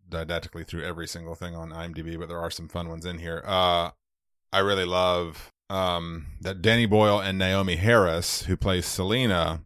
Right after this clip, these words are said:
developed a backstory for, to sort of explain her character's kind of aggressiveness.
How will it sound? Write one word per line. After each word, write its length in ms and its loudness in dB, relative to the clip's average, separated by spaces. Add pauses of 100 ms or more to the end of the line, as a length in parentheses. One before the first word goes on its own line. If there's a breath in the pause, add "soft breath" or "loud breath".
(600 soft breath)
developed 460 6
a 60 8
backstory 920 6
for, 300 -4 (440)
to 500 0
sort 160 0
of 60 0
explain 840 -2 (200)
her 160 0
character's 1040 -2 (500)
kind 140 -6
of 60 -4
aggressiveness. 800 -2